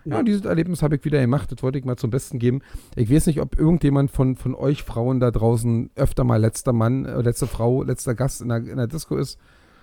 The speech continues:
Speaker 1: Ich würde sagen, es würde nicht für euch sprechen. Einfach aus meiner Erfahrung.
Speaker 2: Und wiederum,
Speaker 1: Aber
Speaker 2: äh, be-, be-, werden wir unserem, unserem Ruf als Service-Podcast gede-, äh,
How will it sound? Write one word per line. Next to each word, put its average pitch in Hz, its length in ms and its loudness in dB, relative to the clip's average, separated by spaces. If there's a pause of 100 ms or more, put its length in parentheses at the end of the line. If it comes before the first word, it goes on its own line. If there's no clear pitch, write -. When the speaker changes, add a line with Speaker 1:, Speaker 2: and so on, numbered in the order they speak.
(160)
Speaker 1:
Ich - 140 -4 (100)
würde 131 580 0
sagen, 123 300 2
es 113 140 -6
würde 120 160 0
nicht 113 160 0
für - 120 -4
euch 110 200 -2
sprechen. 104 420 -6 (600)
Einfach 147 220 2
aus 143 160 -4
meiner 127 220 0
Erfahrung. 107 500 -8 (720)
Speaker 2:
Und 117 360 -2
wiederum, 120 360 4
Speaker 1:
Aber 127 280 6
Speaker 2:
äh, 113 280 0
be-, 117 920 -4
be-, 113 260 0
werden 117 240 2
wir 120 140 2
unserem, 110 380 2
unserem 107 320 0
Ruf 123 280 -4
als 104 180 -4
Service-Podcast 135 760 -2
gede-, 127 220 -4
äh, 113 200 -2